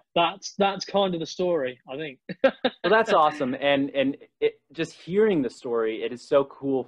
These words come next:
Speaker 2: for me. One of the things I, I like to think about is how when you're work, you know, you're moving every day through life, things kind of seem random. And, you know, you have this job and maybe this opportunity comes up and, and,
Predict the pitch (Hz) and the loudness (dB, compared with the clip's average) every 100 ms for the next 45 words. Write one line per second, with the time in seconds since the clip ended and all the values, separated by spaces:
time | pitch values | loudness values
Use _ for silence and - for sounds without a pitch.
0 | - 120 113 120 139 135 117 104 _ _ | -8 -8 -8 -4 -4 -4 -8 -14 _ _
1 | _ _ _ _ _ _ _ _ - 151 | _ _ _ _ _ _ _ _ -20 -4
2 | 143 147 139 139 131 135 127 127 123 127 | 0 0 0 -2 0 0 2 2 2 2
3 | 127 127 117 143 135 123 117 110 110 117 | 0 -4 -12 -8 -6 -4 -2 -2 -4 -8
4 | - 120 117 117 131 127 123 120 - _ | -6 -2 -2 -4 -10 -10 -8 -8 -10 _
5 | _ _ _ _ 147 180 - 156 131 120 | _ _ _ _ -4 -4 -6 -6 -4 -6
6 | 123 139 165 160 156 131 123 127 117 117 | -6 -4 -4 -4 -6 -6 -8 -8 -6 -6
7 | 113 - 123 113 104 101 101 _ _ _ | -8 -16 -14 -8 -6 -8 -12 _ _ _
8 | _ _ _ _ - 170 185 160 _ _ | _ _ _ _ -6 -4 -6 -10 _ _
9 | - 170 156 - 165 143 117 131 123 98 | -14 -12 -12 -10 -8 -6 -6 -8 -8 -10
10 | 76 107 _ _ _ _ - 127 123 123 | -12 -18 _ _ _ _ -8 -4 -4 -4
11 | 156 147 131 113 107 - 180 - 175 156 | -4 -4 -6 -6 -8 -6 -10 -10 -6 -2
12 | 147 143 123 101 98 131 180 151 139 - | 0 0 -2 -10 -16 -8 -4 -4 -6 -10
13 | 139 131 - 123 123 131 123 120 120 107 | -8 -8 -10 -14 -6 -2 -2 -2 -6 -10
14 | 101 - 104 98 | -16 -20 -20 -20